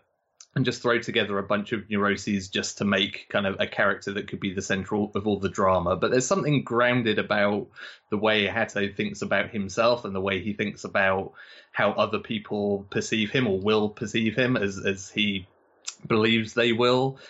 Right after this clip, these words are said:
that, that made all of that stuff work for me. Like, I feel like from beginning to end, I was always kinda on his side, and I never really had any moments where I kind of, like, took a step back and said, like, "I don't, this, this just doesn't gel for me anymore." So yeah, I, I really,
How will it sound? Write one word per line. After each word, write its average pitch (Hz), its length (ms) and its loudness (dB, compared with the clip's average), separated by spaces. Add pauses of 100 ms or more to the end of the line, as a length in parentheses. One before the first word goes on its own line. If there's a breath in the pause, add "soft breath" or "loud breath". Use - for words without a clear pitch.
(120)
that, 117 460 -2
that 139 140 0
made 170 260 4
all 143 180 4
of 123 100 0
that 113 200 0
stuff - 260 -4
work 101 360 -2
for 95 200 -4
me. 92 200 -4
Like, 110 180 0
I 123 80 2
feel 127 140 -2
like 120 180 0
from 113 160 -2
beginning 127 380 0
to 107 180 -2
end, 113 320 0
I 107 100 2
was 104 200 -2
always 107 420 0
kinda 104 540 2 (560 soft breath)
on 123 140 2
his 117 280 -2
side, 113 520 4
and 104 100 -2
I 104 80 2
never 117 460 0
really 117 560 2
had 104 260 0
any 101 160 0
moments 101 540 0
where 98 240 2
I 98 140 0
kind 101 260 -4
of, 98 100 -8
like, 104 220 -4
took - 180 -6
a - 60 -12
step - 260 0
back 101 180 0
and 95 140 -10
said, 104 160 -8
like, 104 220 0
"I 127 80 -4
don't, 127 380 -2
this, 120 200 -2
this - 240 -4
just - 180 -4
doesn't 104 360 -4
gel 92 260 0
for 95 140 -8
me 90 160 -2
anymore." 90 500 -2
So 113 220 0
yeah, 135 320 4
I, 147 160 2
I 151 100 2
really, 160 460 2